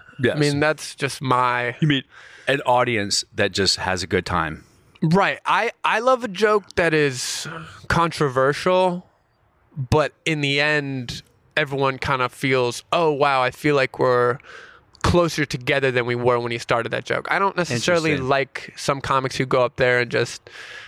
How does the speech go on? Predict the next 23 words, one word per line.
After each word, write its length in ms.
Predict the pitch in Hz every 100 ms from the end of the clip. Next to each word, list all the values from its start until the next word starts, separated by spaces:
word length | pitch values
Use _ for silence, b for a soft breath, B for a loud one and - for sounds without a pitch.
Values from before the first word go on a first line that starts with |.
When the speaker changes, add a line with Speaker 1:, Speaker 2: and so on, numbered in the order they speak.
| B
Speaker 2:
but 260 | - 370 349
then 120 | 320
I 80 | 330
do 240 | 320 320 330
like 160 | 302
others. 280 | 330 269 165
So, 120 | -
eh, 480 | 220 226 247 247 220
I 120 | - -
like, 200 | - 208
I 60 |
like 180 | 226 247
Patrice 320 | 196 - 202
O'Neal. 380 | 147 131 202 202
He's 180 | 180 202
very 260 | 143 180 160
divisive. 680 | 127 123 120 - 127 147 -
Speaker 1:
Yeah. 240 | 110 98 - B B B B B _ -
Speaker 2:
Because 240 | - 156
I 80 | 156
think 400 | - 185 180 -
that 160 | 143
sometimes, 960 | - - 180 170 170 151 143 143 - -